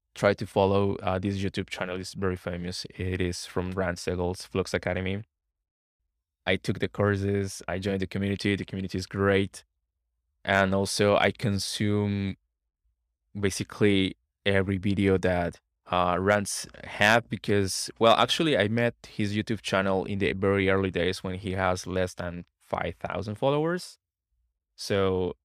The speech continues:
I really like he, the way he presented his knowledge and also his path. I love the videos. I just woke up every morning, like, taking my coffee because, you know, being a Colombian also comes with coffee. And, uh, I watched his videos. I learned a lot about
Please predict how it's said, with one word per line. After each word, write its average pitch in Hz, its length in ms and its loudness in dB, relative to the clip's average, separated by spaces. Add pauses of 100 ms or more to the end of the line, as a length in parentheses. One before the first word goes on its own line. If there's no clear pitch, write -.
I 92 80 -2
really 160 300 4
like 117 200 4
he, 101 200 -4
the 95 120 0
way 95 160 2
he 98 140 -6
presented 90 540 -6
his 90 240 -8
knowledge 87 420 -4
and 78 160 -8
also - 420 -6
his - 200 -8
path. 85 320 2
I - 80 0
love 95 240 4
the 95 80 -2
videos. 87 360 0
I 87 40 -2
just 92 200 -2
woke 92 340 -2
up 85 140 -2
every 87 160 -4
morning, 90 360 -2
like, 82 180 -4 (140)
taking 123 260 -2
my 95 60 -2
coffee 90 420 -2
because, - 320 -10
you 85 80 -8
know, 90 380 -4
being 95 180 0
a 90 80 -4
Colombian 92 540 0
also - 260 -6
comes - 300 -6
with - 160 -8
coffee. - 340 -6 (720)
And, 98 400 0 (1200)
uh, 98 360 6
I 101 220 2
watched 107 320 2
his 101 240 0
videos. 113 640 4
I 101 60 4
learned 104 300 2
a 104 100 2
lot 95 260 6
about 92 380 0